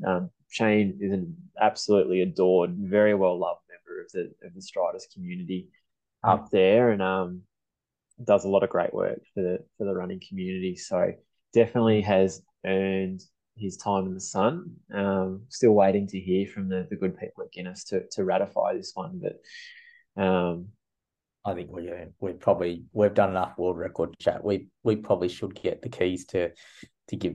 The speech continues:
Speaker 2: to sign off on this one.
Speaker 1: Mm. And it, it must be said too that he's measured the track and he's gone forty-two point three. So he's
Speaker 2: Yeah.
Speaker 1: just, he's actually run the requisite number of laps to run a marathon. This isn't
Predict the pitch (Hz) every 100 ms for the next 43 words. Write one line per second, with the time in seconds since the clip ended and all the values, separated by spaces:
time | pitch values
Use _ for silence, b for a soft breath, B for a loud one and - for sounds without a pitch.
0 | - - - 87 90 87 - 90 92 -
1 | 104 123 117 98 - 156 135 135 - -
2 | 113 135 120 135 131 202 175 117 98 -
3 | 104 104 95 98 - B B B _ 101
4 | 123 120 117 120 143 117 - 98 85 -
5 | _ _ 107 104 101 101 101 101 - 113
6 | 127 120 147 143 120 113 104 98 98 95
7 | 98 87 - 98 90 - - 101 107 123
8 | 120 127 - _ 127 127 120 95 - 113
9 | 110 - 110 101 101 101 98 98 95 -
10 | 110 101 104 - 98 95 95 95 92 95
11 | 92 _ - 104 120 - - - - 107
12 | 101 98 95 95 - b b b b _
13 | _ 110 104 98 98 98 101 95 98 107
14 | 120 104 110 95